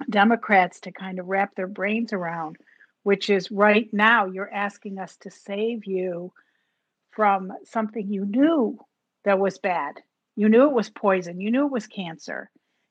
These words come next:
You did nothing for four years, and now you're saying, um, you have to help us. Exactly. Isn't that what happened yesterday? McCarthy couldn't get control of Margie Q,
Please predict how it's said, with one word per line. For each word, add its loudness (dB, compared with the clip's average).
You 2
did 2
nothing 2
for -12
four -4
years, 0
and -4
now 6
you're -2
saying, -8
um, -4
you 0
have 0
to -4
help 2
us. -8
Exactly. -4
Isn't -8
that -6
what -6
happened -10
yesterday? -8
McCarthy -4
couldn't -10
get -8
control -2
of 0
Margie -2
Q, 2